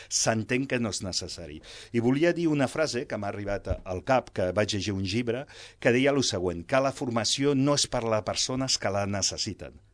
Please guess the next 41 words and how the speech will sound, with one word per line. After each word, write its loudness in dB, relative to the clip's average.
sinó -4
són -6
per -8
les -6
persones -6
que -12
l'entenen. -14
I -4
aquell 0
grup 2
de 4
persones -4
que -8
es -4
gasten -2
en -4
que -6
fos -2
un 4
euro -2
o -6
deu -2
euros -6
en -2
un -2
llibre -6
o -2
en 0
una -2
formació, -4
entenen 0
que -8
la -6
ser-, -6
la -2
formació -4
serveix -8
per -12
a -12
alguna -16
cosa. -20